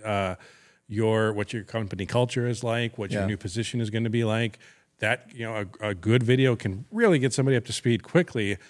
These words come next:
Speaker 1: but that isn't necessarily a client-facing video.
Speaker 2: Right. Yep.
Speaker 1: Sometimes it is, but oftentimes that's just for that person that's sitting down and doing it. So
Speaker 2: Yeah.
Speaker 1: again, these are assets for those specific roles.
Speaker 2: Correct.
Speaker 1: Number two, video for a platform.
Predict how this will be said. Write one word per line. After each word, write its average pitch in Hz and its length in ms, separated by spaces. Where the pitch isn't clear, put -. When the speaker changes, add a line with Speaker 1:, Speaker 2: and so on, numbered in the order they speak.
Speaker 1:
but 135 100
that 165 120
isn't 170 220
necessarily 147 760
a 123 300
client-facing 113 680
video. 85 200
Speaker 2:
Right. 135 160
Yep. 127 160
Speaker 1:
Sometimes 139 240
it 104 80
is, 107 180
but 123 240
oftentimes 143 500
that's 123 160
just 135 240
for 135 200
that 120 160
person 120 280
that's 101 200
sitting 104 240
down 98 180
and 98 100
doing 98 220
it. - 40
So 92 240
Speaker 2:
Yeah. 107 100
Speaker 1:
again, 110 220
these 101 180
are 107 120
assets 113 460
for 110 300
those 104 200
specific 98 500
roles. 90 340
Speaker 2:
Correct. - 340
Speaker 1:
Number 85 220
two, - 280
video 147 260
for 139 200
a 127 60
platform. 107 580